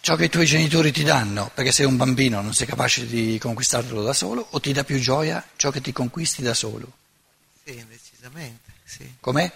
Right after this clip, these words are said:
Speaker 2: Sì, decisamente la seconda.
Speaker 1: Eh, perciò sei ritirata.
Speaker 2: Eh. Ah.
Speaker 1: Sei ritirato nel mondo spirituale.
Speaker 2: Ah.
Speaker 1: È, è semplice il pensiero.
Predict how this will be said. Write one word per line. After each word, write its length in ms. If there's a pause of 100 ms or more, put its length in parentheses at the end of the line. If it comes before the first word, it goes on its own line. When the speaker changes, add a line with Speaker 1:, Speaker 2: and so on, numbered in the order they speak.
(240)
Speaker 2:
Sì, 200
decisamente 640
la 80
seconda. 680
Speaker 1:
Eh, 400
perciò 320
sei 140
ritirata. 840
Speaker 2:
Eh. 60 (140)
Ah. 300
Speaker 1:
Sei 180
ritirato 280
nel 80
mondo 220
spirituale. 720 (320)
Speaker 2:
Ah. 160 (320)
Speaker 1:
È, 160
è 80
semplice 500
il 80
pensiero. 600